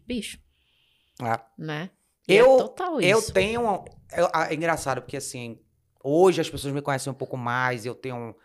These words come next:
Speaker 2: uma fama de ser uma pessoa dura, firme, eu tive uma criação assim, mas eu tenho um lado emocional extremamente frágil. Emocionalmente falando, no lado afetivo. Talvez seja uma criptonita minha aí, escondidinha, entendeu?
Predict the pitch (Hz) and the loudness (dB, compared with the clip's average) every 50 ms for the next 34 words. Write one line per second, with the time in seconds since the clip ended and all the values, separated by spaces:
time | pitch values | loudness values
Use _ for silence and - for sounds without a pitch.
0 | _ _ _ _ _ _ - - - - 139 135 139 135 139 147 143 113 - 143 | _ _ _ _ _ _ -12 -12 -10 -6 -6 -6 -6 -6 -6 -8 -10 -8 -8 -8
1 | 135 - 135 165 185 170 156 143 139 - - 156 156 160 156 156 160 156 - - | -6 -4 -4 -4 0 0 0 0 0 -2 -4 -4 -2 0 0 0 -2 -2 -4 -6
2 | 214 214 208 185 - 160 156 143 - - 143 139 135 - - 135 127 127 131 - | -4 -2 -2 -2 0 2 0 0 0 -2 -4 -6 -6 -8 -10 -10 -10 -10 -12 -14
3 | _ _ _ _ _ _ _ _ _ _ _ - 139 151 160 170 226 226 226 226 | _ _ _ _ _ _ _ _ _ _ _ 0 0 2 4 4 4 4 4 2
4 | 214 226 233 233 220 208 214 220 220 226 220 226 220 - 208 208 226 233 214 - | 2 2 2 0 0 0 2 2 2 0 0 0 -2 -2 0 0 0 0 0 0
5 | - 202 240 285 285 254 254 - - - 165 160 185 190 196 151 135 - - _ | -2 -2 -2 -2 -2 -2 -4 -6 -4 0 0 0 0 0 -2 -6 -8 -8 -12 _
6 | _ _ _ _ _ _ _ _ _ _ - 156 160 165 156 156 - 151 143 139 | _ _ _ _ _ _ _ _ _ _ -2 0 0 0 -2 -2 -2 0 0 0
7 | 139 139 - - 143 147 156 151 143 135 135 139 131 - - 127 - - 113 104 | 0 -2 -4 -4 -4 -4 -2 0 0 0 0 -2 -4 -6 -8 -10 -10 -10 -14 -14
8 | 95 98 - _ _ _ _ _ _ _ _ _ _ _ _ _ - 139 143 - | -14 -16 -20 _ _ _ _ _ _ _ _ _ _ _ _ _ 2 2 2 4
9 | 123 170 185 180 - 196 185 175 190 190 185 185 180 175 165 151 156 - - 190 | 2 0 0 2 0 0 0 0 0 -2 0 0 0 0 0 -2 -2 -2 -2 -2
10 | 180 - 202 196 175 165 156 151 156 160 147 131 127 127 120 120 113 110 110 107 | 0 0 0 0 0 -2 -4 -2 0 0 0 0 -2 -4 -4 -4 -6 -6 -8 -12
11 | 95 107 95 92 - - 156 160 151 156 151 127 117 131 127 120 117 107 104 123 | -14 -14 -14 -12 -6 -2 -2 -2 -2 -2 -6 -8 -6 -6 -6 -6 -6 -6 -8 -6
12 | 113 117 135 156 - - | -4 -2 -2 -2 -2 -6